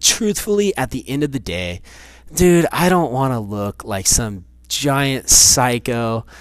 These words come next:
and I really, I don't either. So just to know that I'm coming from a place where I am on your side. I also, I, even though I think it's cool and it'd be a cool experience to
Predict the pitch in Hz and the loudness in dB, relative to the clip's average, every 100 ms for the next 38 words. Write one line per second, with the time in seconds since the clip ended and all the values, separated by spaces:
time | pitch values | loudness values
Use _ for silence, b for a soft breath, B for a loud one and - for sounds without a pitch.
0 | B B B B - 139 123 113 104 - | B B B B -4 -2 0 -2 -6 -12
1 | - _ - 98 76 165 143 165 151 135 | -20 _ -20 -6 0 0 4 6 6 4
2 | 76 123 120 113 104 92 87 85 - 101 | 0 -4 -2 -6 -6 -10 -8 -4 -2 -2
3 | 95 85 - - - - - 143 196 - | -4 -6 -14 -18 -12 -12 -10 2 2 4
4 | - 170 147 127 135 123 101 98 - - | 0 0 2 4 2 2 -2 -4 -8 -4
5 | 123 143 175 165 - 143 110 - 101 104 | -4 -2 -2 -2 -4 -6 -6 -6 -4 -4
6 | - 104 98 95 160 101 73 107 98 190 | -4 -6 -4 -2 -2 -4 -8 -10 -8 -8
7 | 196 - 80 85 107 B B B B - | -4 -4 -4 -6 -8 B B B B 0
8 | 107 110 110 107 - 101 104 117 104 101 | 2 2 2 0 -2 -2 -2 -4 -4 -8
9 | - 147 135 - - 196 202 196 180 151 | -8 -6 -6 -8 -6 -2 2 4 6 4
10 | 131 - - 156 139 - - 147 143 139 | 2 -4 -4 -2 0 -2 -2 0 0 0
11 | 120 110 120 120 - 151 135 - - 113 | -2 -4 -6 -8 -6 -4 -2 -2 -4 -8
12 | 113 113 - 98 90 87 | -4 -2 -2 -2 -4 -6